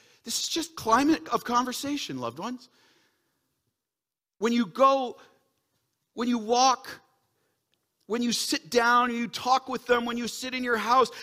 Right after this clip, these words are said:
how, how the, how the gospel speaks to the situation they're facing at school with their friends, and you pray with them. Hey, here's another one. When you have, when you're watching a movie, I love family movie nights. I love family movie nights. We just had one last night.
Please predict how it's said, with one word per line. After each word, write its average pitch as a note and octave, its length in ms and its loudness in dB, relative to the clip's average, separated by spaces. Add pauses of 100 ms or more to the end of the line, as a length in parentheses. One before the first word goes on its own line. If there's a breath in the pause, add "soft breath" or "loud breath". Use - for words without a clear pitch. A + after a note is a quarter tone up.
how, A#3 120 6
how A3 180 4
the, B3 120 -2 (240 loud breath)
how A#3+ 120 0
the B3 80 2
gospel A#3 580 2
speaks - 380 -4
to C4 100 -8
the A3+ 100 -8
situation A#3+ 800 0
they're A3+ 80 -4
facing A#3+ 480 -6
at G#3+ 100 -2
school C4 440 -4
with A3 120 2
their A3+ 100 0
friends, B3+ 420 0
and A3+ 100 -6
you A3+ 80 -2
pray C4 360 -2
with C4 180 -4
them. A#3 240 -4 (260 loud breath)
Hey, A#3 160 0
here's A3+ 200 -4
another A3 200 2
one. E3 140 0 (240 loud breath)
When A#3 160 2
you B3 60 4
have, A3+ 100 0 (120 loud breath)
when A#3+ 100 -2
you're A#3+ 160 0
watching B3 360 4
a A3 60 2
movie, A3+ 320 2
I E3 80 4
love G3+ 160 2
family F#3 340 -4
movie F3+ 260 -6
nights. G#2 380 -12
I C3+ 60 -10
love C3 240 -6
family G#2 300 -16
movie G2 140 -18
nights. F#2 200 -20
We A#2+ 80 -14
just B2 160 -14
had B2 180 -10
one A#2+ 140 -16
last A2+ 200 -16
night. C#3 180 -20